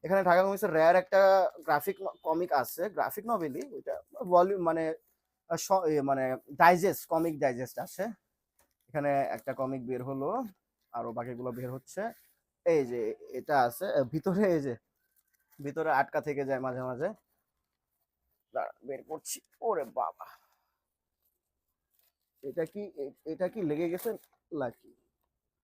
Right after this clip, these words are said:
ও, এটা আপনার, এই যে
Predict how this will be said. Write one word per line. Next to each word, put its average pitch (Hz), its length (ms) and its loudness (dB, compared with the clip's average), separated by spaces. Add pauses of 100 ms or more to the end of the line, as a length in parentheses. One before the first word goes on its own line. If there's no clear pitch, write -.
(580)
ও, 139 240 0
এটা 143 600 2 (580)
আপনার, 123 560 -4 (380)
এই 131 160 -4
যে 110 160 -8